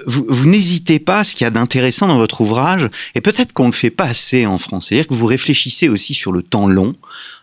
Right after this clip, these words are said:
Alors, il y aura des exemples pendant, euh, l'émission, mais, euh, vraiment, c'est un tournant, et, euh, certains de ces tournants de son règne, ben,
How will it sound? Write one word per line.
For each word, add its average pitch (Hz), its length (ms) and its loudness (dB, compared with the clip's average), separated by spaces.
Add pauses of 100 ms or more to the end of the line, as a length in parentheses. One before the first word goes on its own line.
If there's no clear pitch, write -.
Alors, 90 180 0
il 92 80 2
y 101 60 4
aura 95 160 0
des 92 260 2
exemples 117 440 -2
pendant, 98 420 0
euh, 95 220 0
l'émission, 104 760 2 (340)
mais, 165 460 4
euh, 101 520 4
vraiment, 147 540 0
c'est - 300 -2
un 98 220 0 (120)
tournant, 139 580 2 (360)
et, 123 380 4
euh, 98 440 4
certains 160 800 0
de 104 640 0
ces - 240 0
tournants 131 800 2
de 104 140 -2
son 107 280 0
règne, 139 480 0 (500)
ben, 113 260 -4